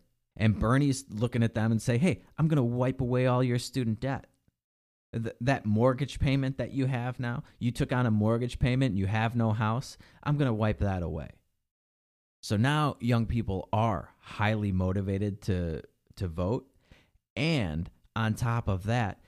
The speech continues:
young people are the ones that are the most, um, that, that suffer the most from Trump derangement syndrome. I mean, these people are going crazy. They, they, they are not, they've been completely brainwashed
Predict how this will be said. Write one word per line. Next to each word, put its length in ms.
young 420
people 520
are 140
the 80
ones 400
that 160
are 200
the 520
most, 880
um, 400
that, 220
that 180
suffer 540
the 140
most 800
from 240
Trump 400
derangement 640
syndrome. 480
I 20
mean, 120
these 180
people 460
are 160
going 420
crazy. 540
They, 260
they, 480
they 160
are 140
not, 380
they've 200
been 360
completely 720
brainwashed 840